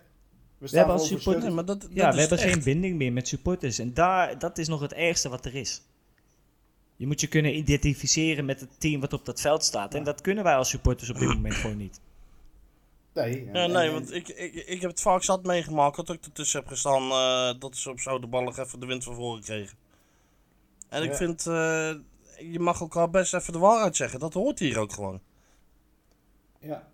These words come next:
Speaker 2: ja, maar het mag, het moet allemaal met de fluwelen handschoen. Net zoals, eh, die spelers die maar niet mogen spelen. Want stel je voor dat hij een tikkie krijgt en er, eh, misschien een, een dagje last heeft.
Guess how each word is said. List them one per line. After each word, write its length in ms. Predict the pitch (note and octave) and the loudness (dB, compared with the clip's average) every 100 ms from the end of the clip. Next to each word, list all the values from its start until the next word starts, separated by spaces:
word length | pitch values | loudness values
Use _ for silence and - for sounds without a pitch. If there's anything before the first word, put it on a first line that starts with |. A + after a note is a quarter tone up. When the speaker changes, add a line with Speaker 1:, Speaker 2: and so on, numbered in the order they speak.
| _ | _
Speaker 2:
ja, 160 | C#3 C#3 | -8 -4
maar 180 | C#3 C3+ | 0 0
het 160 | C#3 C3+ | 0 0
mag, 280 | D3 - - | -4 -4 -8
het 180 | C#3 C#3+ | -8 -8
moet 160 | D3 | -2
allemaal 200 | C#3+ D#3 | 0 0
met 140 | D3 C#3 | -2 -4
de 60 | |
fluwelen 480 | C3 D3+ D3 C#3+ C#3 | -2 4 4 4 4
handschoen. 460 | D3 - - D3+ D3 | 2 2 -2 -4 -4
Net 200 | C#3+ - | -6 -6
zoals, 360 | C#3+ C3 B2+ | -6 -6 -8
eh, 280 | C3+ C3 C3+ | -8 -6 -6
die 100 | C3+ | -8
spelers 420 | B2+ E3 E3 D#3 | -8 -6 -6 -6
die 120 | D#3 D3 | -8 -6
maar 120 | C#3+ | -6
niet 140 | C#3+ | -4
mogen 240 | D3 C#3+ B2 | -4 -6 -8
spelen. 420 | C#3+ C#3 C3+ C3 | -6 -4 -4 -6
Want 240 | C3 B2+ - _ _ | -6 -8 -16 _ _
stel 260 | - D#3+ E3 | -10 -6 -2
je 140 | D3+ | -2
voor 220 | C3+ D#3 | 0 -2
dat 180 | D3 C#3+ | -2 -4
hij 80 | C#3 | -8
een 60 | B2 | -6
tikkie 320 | D#3+ D#3+ D3 | -8 -6 -4
krijgt 340 | C#3+ C3+ C3 | 0 0 0
en 140 | B2+ B2+ | -6 -8
er, 280 | B2 B2 B2 | -6 -6 -6
eh, 60 | |
misschien 340 | B2+ - D3+ C3+ | -8 -6 -6 -6
een, 300 | B2+ B2+ B2 | -6 -6 -6
een 160 | B2 | -2
dagje 260 | C3+ C3 B2+ | -2 -4 -4
last 260 | D3+ D#3 | -4 -4
heeft. 320 | C#3 C#3 C#3 | -8 -10 -12